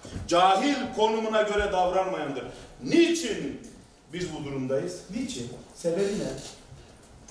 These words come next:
Amerika'daki adam üniversite okuyor arkadaşlar. Uzaya mekik göndermenin hesaplarını yapıyor. Elinizdeki telefonu o yapıyor. Telefondan dürtmeyi de o yapıyor. Efendime söyleyeyim, bindiğiniz arabayı da o yapıyor. Jeti de o yapıyor. Katı da o yapıyor.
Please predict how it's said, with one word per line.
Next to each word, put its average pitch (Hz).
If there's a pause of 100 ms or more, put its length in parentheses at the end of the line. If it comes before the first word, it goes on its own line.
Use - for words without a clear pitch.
(160)
Amerika'daki 214
adam 220
üniversite 220
okuyor 165
arkadaşlar. 240 (400)
Uzaya 196
mekik 202
göndermenin 214
hesaplarını 233
yapıyor. - (320)
Elinizdeki 208
telefonu 226
o 262
yapıyor. - (260)
Telefondan 220
dürtmeyi 226
de 202
o 180
yapıyor. 143 (240)
Efendime 226
söyleyeyim, 214 (140)
bindiğiniz 233
arabayı 220
da 196
o 160
yapıyor. 196
Jeti 226
de -
o -
yapıyor. -
Katı 233
da 185
o 151
yapıyor. 127